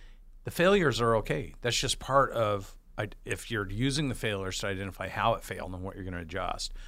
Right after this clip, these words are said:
the failures are the things, you have to have failures,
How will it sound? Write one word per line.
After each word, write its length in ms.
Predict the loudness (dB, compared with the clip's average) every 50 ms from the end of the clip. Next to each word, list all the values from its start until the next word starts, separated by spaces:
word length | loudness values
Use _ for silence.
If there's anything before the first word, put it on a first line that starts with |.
| -12 -12 -12 -14 -18 -18 -20 -20 -20 -10 -8
the 80 | -8
failures 540 | -2 0 2 4 4 4 2 2 0 -2 -4 -2 2
are 380 | 4 6 6 6 6 6 4 2 0 -4 -10 -12 -12 -8
the 120 | -8 -8 -8
things, 840 | -8 -10 -6 -4 -2 -2 -2 -2 -4 -6 -6 -6 -4 -6 -6 -6 -8
you 140 | -8 -8 -6
have 300 | -4 0 0 0 0 0
to 80 | -2 -4
have 140 | -4 -4
failures, 580 | -4 -2 -2 -2 -2 -2 -4 -8 -8 -8 -10 -10